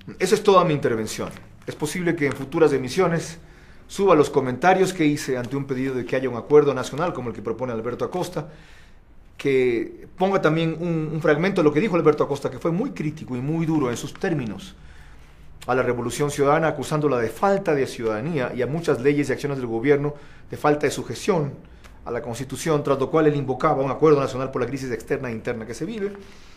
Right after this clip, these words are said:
Y más sorprendentemente todavía, Alfredo Corral, quien tuvo términos que antes nunca le había oído respecto a un gobernante. Será después, creo que por ahora es suficiente. Muchas gracias. Ahora tienen ustedes una constancia de que sí hablo.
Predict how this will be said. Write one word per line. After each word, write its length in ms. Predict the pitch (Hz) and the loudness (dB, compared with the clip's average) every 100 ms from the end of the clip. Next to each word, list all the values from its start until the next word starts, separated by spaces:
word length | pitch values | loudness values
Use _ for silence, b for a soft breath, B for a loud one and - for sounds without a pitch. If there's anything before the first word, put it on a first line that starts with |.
| B B B B | B B B B
Y 60 | 170 | 0
más 180 | 185 233 | 4 6
sorprendentemente 560 | 226 208 214 208 220 | 6 6 8 8 8
todavía, 320 | 208 185 180 196 | 6 6 6 4
Alfredo 380 | 147 190 202 | 4 2 2
Corral, 540 | 196 120 156 123 85 - - - - b b b b b | 2 2 2 2 -2 -12 -20 -20 -20 b b b b b
quien 220 | - 123 104 | -8 -8 -4
tuvo 340 | 165 151 143 | 0 2 4
términos 320 | 151 151 147 | 4 4 2
que 100 | - | -2
antes 200 | 139 135 | -4 -2
nunca 540 | 135 185 185 156 - - - - - - | -4 -4 -2 -2 -4 -16 -20 -20 -20 -12
le 160 | 117 113 | -2 0
había 220 | 113 156 | 6 6
oído 260 | 170 202 160 | 6 4 0
respecto 440 | 117 - 104 117 | -4 -10 -8 -8
a 20 | |
un 80 | 110 | -6
gobernante. 540 | 104 90 82 - - - - b b b b | -8 -8 -10 -14 -18 -20 -20 b b b b
Será 240 | - 160 | 2 6
después, 600 | 151 151 156 120 - - - | 6 6 2 2 -4 -14 -8
creo 160 | 139 131 | -6 -6
que 100 | 117 | -2
por 160 | 117 | 0
ahora 500 | 120 127 117 101 101 - - - - | 4 4 4 -2 -10 -18 -16 -16 -12
es 100 | 117 | -10
suficiente. 560 | - 104 92 82 - - - B B B B | -10 -12 -14 -14 -16 -20 -20 B B B B
Muchas 220 | 175 180 | -2 2
gracias. 440 | 170 165 - - - | 2 2 -2 -12 -8
Ahora 140 | 123 | -6
tienen 200 | 135 131 | -4 -6
ustedes 300 | 123 - 135 | -6 0 0
una 140 | 131 117 | 0 -4
constancia 420 | 117 147 131 127 | -4 -4 -4 -4
de 100 | 123 | -6
que 60 | |
sí 160 | 127 135 | -6 -6
hablo. 240 | 113 - | -6 -10